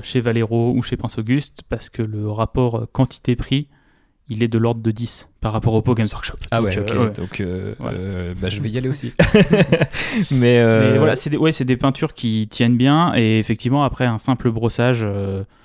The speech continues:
Speaker 1: d'une couleur un peu plus claire, d'un beige ou d'un, d'un gris, euh, un peu chaud, euh, et tout de suite, euh, vous allez avoir un rendu assez réaliste. Euh, ça permet de faire des socles rapidement.
Speaker 2: Ouais, ouais, mais bon, euh, même avec une peinture Games, je veux dire, euh,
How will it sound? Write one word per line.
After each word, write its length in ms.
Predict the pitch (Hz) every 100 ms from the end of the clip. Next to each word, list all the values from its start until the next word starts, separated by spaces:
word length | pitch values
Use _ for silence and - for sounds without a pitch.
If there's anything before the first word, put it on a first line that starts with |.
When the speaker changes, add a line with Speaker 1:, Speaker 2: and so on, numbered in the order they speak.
| _ _ -
Speaker 1:
d'une 420 | 107 110 113 107
couleur 340 | - 120 117
un 60 | 117
peu 140 | 117
plus 120 | - 110
claire, 440 | - 123 127 117
d'un 160 | 110 107
beige 500 | 113 117 120 120 110
ou 60 |
d'un, 220 | 107 107 110
d'un 200 | - 107
gris, 300 | 110 117 113
euh, 320 | 110 104 104 104
un 80 |
peu 160 | 104 117
chaud, 400 | 107 135 139 127
euh, 100 | 104 - - _ -
et 80 | 117
tout 120 | -
de 40 | -
suite, 240 | 131 -
euh, 280 | 110 104 104 104
vous 140 | 107
allez 100 | 104
avoir 220 | 110 113
un 100 | 113
rendu 320 | 107 110 117
assez 180 | 113 -
réaliste. 520 | 117 110 113 143 - - - - _ -
Euh, 260 | 113 104 101
ça 160 | 110
permet 220 | 110 117
de 60 | 120
faire 140 | 117
des 120 | 107 104
socles 360 | - 120 -
rapidement. 560 | 107 107 - - 123 117
Speaker 2:
Ouais, 160 | 143 196
ouais, 180 | 214
mais 180 | 135 104
bon, 240 | 113 127 101
euh, 60 |
même 180 | 104 104
avec 240 | 101 101
une 100 | 107
peinture 300 | 107 101 104
Games, 240 | 104 127 123
je 240 | 107 98
veux 60 | 95
dire, 180 | 110
euh, 100 | 110